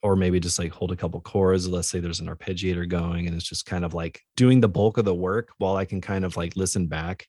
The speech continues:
and think, "Oh, like, what can I put on top of this?" Maybe I can hear, like, a percussive rhythm supporting this, or, you know, laying down the harmonic foundation, kind of like what you do a lot in your composing videos. You'll have certain tracks that might be, like,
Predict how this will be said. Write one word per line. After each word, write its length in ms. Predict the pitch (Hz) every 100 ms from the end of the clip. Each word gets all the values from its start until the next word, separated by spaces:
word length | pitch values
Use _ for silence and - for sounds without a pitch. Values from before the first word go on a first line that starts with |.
| -
and 120 | 92 -
think, 420 | 87 82 76 - _ _
"Oh, 180 | - 104
like, 160 | 85 85
what 120 | 85
can 100 | 87
I 40 |
put 160 | 85 90
on 100 | 85
top 240 | - 80
of 80 | 85
this?" 400 | 85 85 85 -
Maybe 200 | 87 87
I 40 | 85
can 140 | 87
hear, 140 | 90
like, 140 | 85 87
a 60 |
percussive 460 | - - 85 82 -
rhythm 380 | 85 80 82 87 _ _
supporting 440 | - - 90 87 92
this, 520 | 110 107 104 - -
or, 320 | - 78 95 -
you 120 | 98
know, 80 | 87
laying 240 | 87 90
down 160 | 87 85
the 40 |
harmonic 460 | 80 90 87 87 82 -
foundation, 480 | 90 85 87 95 98
kind 180 | 151
of 100 | 147
like 180 | 135 117
what 80 | 120
you 80 | 110
do 160 | 110 101
a 0 |
lot 180 | 98
in 120 | 95 90
your 100 | 90
composing 420 | 95 98 92 90
videos. 320 | 87 87 87
You'll 120 | 87
have 260 | 90 90 87
certain 420 | - 85 87 87
tracks 400 | - 104 87 85
that 120 | 95 87
might 200 | 85 85
be, 100 | 92
like, 240 | 85